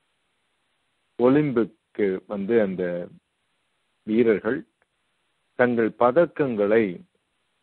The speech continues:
அவர்கள் குவித்து கொண்டிருக்கும் போது அவர்களுடைய வாழ்க்கை, அவர்களுடைய அந்த, அந்த வாழ்க்கையின் உச்சத்திற்கு வருகிறார்கள். எதற்காக தங்களை பயிற்றுவித்துக் கொண்டிருந்தார்களோ,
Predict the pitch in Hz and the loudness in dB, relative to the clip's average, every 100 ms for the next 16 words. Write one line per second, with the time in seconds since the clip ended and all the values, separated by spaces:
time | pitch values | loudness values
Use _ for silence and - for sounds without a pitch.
0 | _ _ _ 113 110 101 104 98 - 151 | _ _ _ -4 -2 -2 -6 -6 -4 -4
1 | 185 170 123 113 107 101 98 90 98 92 | -2 -4 -4 -4 -2 -2 -2 -4 -8 -6
2 | 95 101 156 107 - _ _ _ _ _ | -4 -2 0 -2 -4 _ _ _ _ _
3 | _ _ 131 131 123 127 117 113 110 139 | _ _ 0 0 -2 -2 0 0 0 -2
4 | 165 - 139 98 85 _ - 117 110 107 | -4 -4 -4 -4 -8 _ -8 -8 -4 -4
5 | 101 98 95 95 - 98 98 110 151 151 | -4 -6 -8 -8 -10 -10 -6 -2 -2 -4
6 | - 139 110 120 - 180 170 - 131 - | -8 -8 -6 -8 -6 -6 -4 -6 -8 -4
7 | 110 107 107 107 92 101 85 - _ _ | -2 0 0 0 0 -4 -8 -12 _ _
8 | _ _ _ _ 120 131 143 - 160 165 | _ _ _ _ 0 2 0 2 2 2
9 | 180 - 123 110 101 92 113 120 - 113 | -2 -6 -10 -8 -8 -8 -8 -10 -12 -16
10 | 104 90 98 - 104 101 95 95 90 - | -14 -14 -16 -12 -8 -6 -6 -6 -6 -6
11 | 101 120 | -8 -8